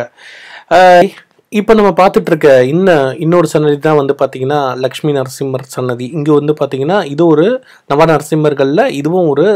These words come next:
நரசிம்மர் சன்னதி. மிகவும் ஒரு சக்தி வாய்ந்த ஒரு சன்னதி. ஆஹ், முன்னாடி நான் சொல்லியிருந்தேன் இல்லையா, ஒரு சன்னதியில வந்து ஒரு தூண் ஒண்ணு இருக்கும் அப்படின்னு சொல்லிட்டு, அந்த தூணு தான் இப்ப நீங்க பார்த்துட்டு இருக்கீங்க.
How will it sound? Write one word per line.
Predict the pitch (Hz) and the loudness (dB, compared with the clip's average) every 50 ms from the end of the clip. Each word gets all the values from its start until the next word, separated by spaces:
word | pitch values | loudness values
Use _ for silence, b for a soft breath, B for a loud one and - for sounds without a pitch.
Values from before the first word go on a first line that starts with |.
| 156 127 | -2 -6
நரசிம்மர் | 139 131 131 135 - 151 139 135 131 - | -8 -10 -10 -8 -8 -8 -8 -8 -8 -8
சன்னதி. | 135 127 123 120 131 165 226 311 B B B B B B B B B B B - | -10 -10 -8 -8 -8 -10 -10 -10 B B B B B B B B B B B 0
மிகவும் | 190 220 240 254 262 285 277 262 - - | 2 4 4 4 4 4 2 0 -4 -2
ஒரு | 180 170 165 165 160 151 147 139 135 131 - _ - | 0 2 4 6 6 6 6 4 2 -2 -6 _ -12
சக்தி | - - 151 - - | -6 -6 -6 -2 0
வாய்ந்த | 175 170 165 165 160 156 | 0 2 2 2 4 2
ஒரு | 143 131 | 2 2
சன்னதி. | - 147 131 123 120 127 131 127 _ b b b b b b b b - | 0 -6 -6 -6 -8 -10 -14 -18 _ b b b b b b b b -2
ஆஹ், | 196 180 160 160 | 0 2 2 2
முன்னாடி | 156 170 196 233 262 240 247 214 | 2 2 2 2 4 4 4 2
நான் | 180 156 151 | 2 2 2
சொல்லியிருந்தேன் | 175 185 196 208 190 175 160 143 135 127 | 2 2 4 4 2 2 0 0 0 0
இல்லையா, | 127 143 147 135 123 - - _ _ _ _ - 156 | 2 2 2 2 2 0 -6 _ _ _ _ -4 -4
ஒரு | 147 147 | -4 -2
சன்னதியில | - 160 156 165 170 170 165 165 151 | -2 -2 0 2 2 2 2 2 2
வந்து | 147 143 143 139 151 156 156 151 147 139 135 131 131 | 0 0 -2 0 2 4 6 4 4 4 2 0 0
ஒரு | 131 131 131 - | -2 -2 -4 -4
தூண் | - 185 190 190 185 170 | -6 -4 -4 -2 -2 -2
ஒண்ணு | 143 131 131 131 | -4 -4 -4 -6
இருக்கும் | 127 117 - - 131 127 | -8 -8 -10 -10 -10 -8
அப்படின்னு | 123 120 131 127 131 127 | -8 -8 -8 -10 -10 -10
சொல்லிட்டு, | - 123 120 120 120 139 139 131 135 B B B B B B B | -10 -12 -10 -8 -6 -4 -4 -4 -6 B B B B B B B
அந்த | 127 131 135 131 | -4 -2 -2 -2
தூணு | 131 151 160 156 | -2 -2 -2 0
தான் | 147 151 151 | 0 2 0
இப்ப | 151 151 143 | 0 -2 -4
நீங்க | 139 131 131 | -6 -8 -8
பார்த்துட்டு | 131 131 131 135 - 139 - | -6 -6 -6 -6 -8 -12 -10
இருக்கீங்க. | 143 131 131 _ - 143 143 | -10 -12 -10 _ -12 -8 -4